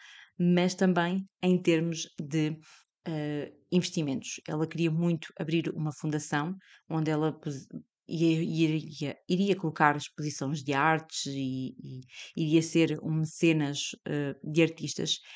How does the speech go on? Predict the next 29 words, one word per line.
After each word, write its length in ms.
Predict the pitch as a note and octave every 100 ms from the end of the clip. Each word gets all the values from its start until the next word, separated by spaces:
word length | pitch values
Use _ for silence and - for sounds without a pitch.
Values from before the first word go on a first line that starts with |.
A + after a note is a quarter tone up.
| - -
E 80 | E3+
o 20 |
que 100 | F#3+
acontece 440 | F#3 E3+ E3+ E3
é 40 | E3
que 100 | D#3+
ela 180 | D#3+ D#3+
conseguiu 360 | D#3+ - D#3+
enganar 440 | D#3 D#3+ D#3 D3 D3 D3 -
um, 600 | D#3+ D#3 D3+ D3+ D3 D3 D3 -
um 120 | D#3+
grande 260 | E3 E3+ E3
advogado 460 | C#3+ D3 D#3 D3+ D3+
no, 380 | D3+ D3 C#3+ -
em 200 | D3+ C#3+
Nova 220 | D3 D#3
Iorque 300 | D3+ D3+ - _ - - - -
que 240 | - D#3
trabalha 360 | D3+ E3 D#3 D#3
com 140 | D#3
investimentos, 760 | D3+ - - D3 D3 D3 D3+ -
conseguiu 360 | E3+ E3+ F3+
enganar 500 | E3+ E3 E3 D#3 D3+ -
bancos, 680 | D3 D#3 D#3 D#3 D#3 - - - -
conseguiu 360 | - F3+ F3+ G3
enganar 440 | F#3 F3+ F3 F3
toda 220 | - F#3 D#3+
a 60 |
gente 400 | D#3+ E3+ D#3+ D#3